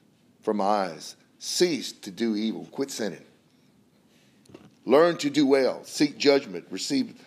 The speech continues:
the oppressed. Judge the fatherless. Plead for the widow. Come now, and let us reason together, saith the Lord. Though your sins be as scarlet, they shall be as white as snow. Though you be red like crimson, they shall be as wool.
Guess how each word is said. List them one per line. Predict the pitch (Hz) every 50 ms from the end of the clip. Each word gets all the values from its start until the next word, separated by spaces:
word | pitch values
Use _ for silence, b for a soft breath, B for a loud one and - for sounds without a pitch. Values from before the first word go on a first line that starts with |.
| B B
the | - 110
oppressed. | 110 - - 131 117 101 87 - - - -
Judge | - 120 127 131 127 - 123
the | 110
fatherless. | - - 120 117 110 101 95 92 87
Plead | - - - 143 143 127 135
for | -
the | 107 107
widow. | 113 117 113 101 92 - - B B B B B B B
Come | - - 233 247 233 180
now, | 135 110 92 82 82 - - - - - B B B B B B B
and | 113 120
let | 127 135 123
us | 117 - -
reason | 117 135 143 127 - 110
together, | 104 107 104 117 117 104 98
saith | 95 - - 101 95 82 -
the | 92
Lord. | 90 92 92 85 78 - - - _ _ b b b b b b b b b b b b
Though | - 135 143
your | 156 160 160 156
sins | 147 - - 180 190 190 165 165
be | 170 180 170
as | 165 165 -
scarlet, | - - 180 185 202 196 196 185
they | 160 160 156
shall | - 185 160
be | 156 156 151
as | 156 143 131
white | 135 139 151 165 175
as | 170 156 -
snow. | - 175 165 151 120
Though | 107 110 127 135
you | 131 127 127 123 B B B B B B
be | 123 123
red | 117 127 156 185 208 190
like | 196 190 185 185
crimson, | - 170 170 165 - - 127
they | 120 123 127
shall | - - 131
be | - 131 135
as | 139 127
wool. | 113 117 139 143 127 104 101 -